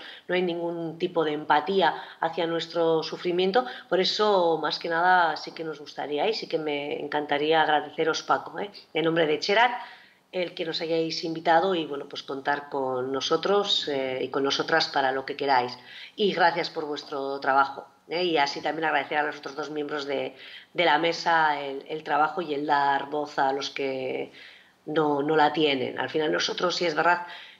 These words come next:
que aquí tenemos repercusión, es un tema que tenemos en la calle, que yo el otro día estuve dando una conferencia en La Bolsa, donde, bueno, pues estaban desde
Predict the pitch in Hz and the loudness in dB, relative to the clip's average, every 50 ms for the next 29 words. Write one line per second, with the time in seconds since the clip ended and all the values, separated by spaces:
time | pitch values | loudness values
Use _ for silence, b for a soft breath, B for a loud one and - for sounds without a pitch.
0 | B - 175 170 165 165 165 208 196 180 165 165 160 165 160 160 156 156 156 151 | B -2 0 2 2 2 0 -2 -2 0 0 0 0 0 0 0 0 -2 -4 -4
1 | - 160 156 - 165 156 - - 208 202 220 214 - B B B B B - 151 | -4 -4 -6 -4 -4 -2 2 4 4 4 4 4 0 B B B B B -6 -4
2 | 147 - 196 185 170 165 160 156 156 160 - 202 208 208 190 175 165 - 165 156 | -4 -4 -4 -4 -4 -4 -6 -8 -8 -4 -2 0 2 2 2 2 2 0 -2 0
3 | 156 156 151 - 160 151 156 156 160 156 156 147 - - 165 151 151 151 147 143 | 0 0 -2 -2 -2 -2 -2 0 0 -2 -2 -2 -2 -2 -2 -2 -2 0 0 2
4 | 143 175 180 185 190 202 202 202 - 165 156 156 156 151 151 151 151 147 160 160 | 4 4 4 4 4 2 2 2 2 0 2 2 2 0 -2 -2 -2 0 2 2
5 | 165 165 165 156 151 170 185 185 175 165 165 - - 165 156 156 156 156 156 156 | 2 2 0 -4 -4 -2 0 2 2 2 2 0 -2 -2 -2 0 0 -2 -2 -2
6 | 156 151 151 151 147 143 147 147 147 143 147 B B B B B B B - 170 | -2 -2 -2 0 0 0 2 2 0 -2 -4 B B B B B B B 2 2
7 | 160 160 165 160 185 190 190 190 - 175 165 160 156 151 147 143 139 147 175 190 | 2 2 2 2 4 4 2 0 0 0 2 2 2 2 2 2 2 2 4 2
8 | 196 190 - 180 160 147 147 147 151 147 143 143 - 143 - 147 147 - - 143 | 2 2 2 2 2 2 2 -2 -4 -6 -6 -6 -8 -8 -10 -12 -10 -6 -2 0
9 | 139 139 143 147 143 147 147 - - - - - - - - 143 - | 2 4 4 2 2 0 -2 -4 -4 -4 -2 0 0 2 0 0 -2